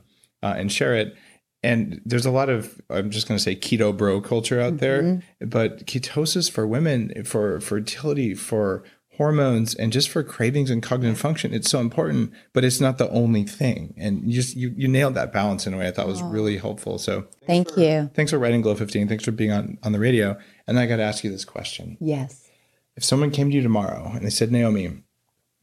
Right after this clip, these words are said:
Speaker 1: I wanna perform better at everything I do as a human being, you know, not just my job, but
Speaker 2: Mm-hmm.
Speaker 1: everything. What are the three most important pieces of advice you'd have for me?"
Speaker 2: Great.
Speaker 1: What would you tell them?
Speaker 2: I would tell them first and foremost to understand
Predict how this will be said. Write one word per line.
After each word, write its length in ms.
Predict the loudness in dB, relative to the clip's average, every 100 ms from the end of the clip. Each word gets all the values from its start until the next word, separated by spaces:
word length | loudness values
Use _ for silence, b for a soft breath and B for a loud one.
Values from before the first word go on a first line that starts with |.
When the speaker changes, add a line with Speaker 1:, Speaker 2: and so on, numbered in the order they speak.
| -6
Speaker 1:
I 140 | 0 2
wanna 260 | 4 2
perform 400 | 2 0 2 2
better 240 | 4 4 2
at 80 | 2
everything 520 | 0 2 2 2 2 4
I 120 | 2
do 300 | 2 2 2
as 120 | 2
a 60 | -2
human 380 | -4 -2 -2
being, 460 | -2 -2 -4 -6 -10
you 60 | -4
know, 60 |
not 200 | 0 0
just 180 | 2 0
my 100 | 0
job, 260 | 0 -2 -2
but 160 | -6 -8
Speaker 2:
Mm-hmm. 220 | -6 -2
Speaker 1:
everything. 520 | 0 0 0 -2 -6 -8 b b b b
What 200 | 2 4
are 80 |
the 60 | 2
three 220 | 2 4
most 260 | 4 2 0
important 540 | 0 0 -2 0 -2
pieces 340 | -2 -2 0 -2
of 80 |
advice 400 | -2 0 0 0
you'd 140 | -2 0
have 180 | -2 0
for 140 | 2
me?" 260 | 2 0 -4 _
Speaker 2:
Great. 200 | -6 0 2
Speaker 1:
What 120 | 2
would 120 | 2
you 60 | 2
tell 180 | 2 -2
them? 220 | -6 -14 b b 2
Speaker 2:
I 100 | 4
would 180 | 4 0
tell 220 | 0 0
them 140 | 0 0
first 320 | 0 0 0
and 140 | -4
foremost 680 | -2 0 2 2 2 0 -4 -10 b b -6
to 220 | 0 2 2
understand 1000 | 2 2 2 2 2 4 4 4 2